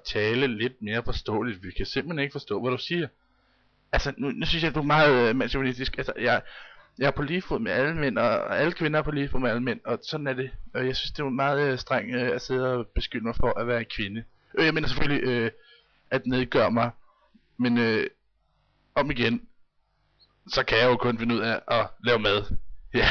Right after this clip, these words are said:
det har hun ret i. Og, men jeg, øh, kan også se klog ud og sige en masse kloge ting. Ja, der er, jeg forstod heller ikke, hvad hun sagde. Men, øh,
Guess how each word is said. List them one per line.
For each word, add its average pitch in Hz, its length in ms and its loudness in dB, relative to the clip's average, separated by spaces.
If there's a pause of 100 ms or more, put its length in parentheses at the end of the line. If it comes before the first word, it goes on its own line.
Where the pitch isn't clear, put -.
(100)
det 175 100 4
har 175 120 6
hun 127 120 2
ret 95 260 0
i. 104 160 -10 (540)
Og, 135 320 2 (240)
men 139 220 0
jeg, 120 280 6 (120)
øh, 127 240 2 (100)
kan 120 120 2
også 123 140 2
se - 80 -2
klog 123 220 2
ud 117 200 2 (1040)
og 104 120 0
sige 110 220 0
en 135 60 0
masse 104 200 2
kloge 107 200 0
ting. 107 200 -8 (1500)
Ja, - 220 -2 (600)
der 110 80 2
er, 110 180 4 (140)
jeg 104 140 0
forstod 120 240 0
heller 104 180 2
ikke, 113 80 2
hvad 107 100 0
hun 110 100 -2
sagde. 107 260 2 (640)
Men, 104 160 -2
øh, 104 200 2